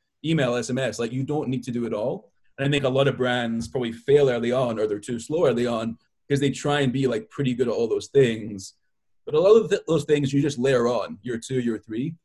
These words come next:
You don't need to do all of that. And so you can get to your first million, ten million, probably more than that, by just being really good at Facebook ads. And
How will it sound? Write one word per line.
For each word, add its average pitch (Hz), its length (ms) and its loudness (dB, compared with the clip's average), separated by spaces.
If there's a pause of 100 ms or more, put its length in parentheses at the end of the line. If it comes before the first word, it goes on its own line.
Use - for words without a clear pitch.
(140)
You 139 80 -2
don't 165 120 0
need 165 160 -4
to 127 80 -6
do 127 220 -2
all 98 140 -2
of 87 80 -10
that. - 140 -14 (160)
And 123 120 -6
so 117 480 2 (320)
you 147 140 -2
can 143 200 -2
get 131 300 2
to 131 120 -6
your 120 140 -2
first 117 320 -4
million, 120 440 0
ten 120 240 -4
million, 113 580 -2 (200)
probably 123 280 -2
more 143 220 2
than 120 140 0
that, 113 280 -4 (340)
by 139 120 2
just 143 380 -2
being 139 180 0
really 127 140 0
good 110 120 -4
at - 100 -14
Facebook 135 300 -6
ads. - 280 -18 (280)
And 117 400 0